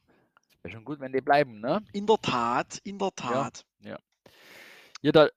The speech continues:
Speaker 1: erzähl mal, was gibt's denn Neues?
Speaker 2: Irgendwie hatte ich mir eigentlich Notizen gemacht für Kleinigkeiten und Korrekturen. Ich glaub, ich hab's vergessen.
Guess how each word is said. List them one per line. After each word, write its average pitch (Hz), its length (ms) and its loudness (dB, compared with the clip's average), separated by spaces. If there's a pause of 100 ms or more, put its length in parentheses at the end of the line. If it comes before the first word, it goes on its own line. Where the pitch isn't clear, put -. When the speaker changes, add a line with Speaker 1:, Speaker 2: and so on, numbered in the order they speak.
(120)
Speaker 1:
erzähl 262 340 -2
mal, 127 280 4 (180)
was 135 180 -10
gibt's - 240 -12
denn 156 100 -12
Neues? 147 500 -2 (600)
Speaker 2:
Irgendwie 233 320 2
hatte 180 220 -4
ich 196 80 -10
mir 220 200 -4
eigentlich 190 360 -6
Notizen 190 400 -12
gemacht 185 320 -8
für - 140 -16
Kleinigkeiten 160 560 -6
und 147 80 -14
Korrekturen. 143 360 -12
Ich 139 80 -10
glaub, 147 140 -8
ich 135 80 -14
hab's 147 120 -12
vergessen. - 420 -8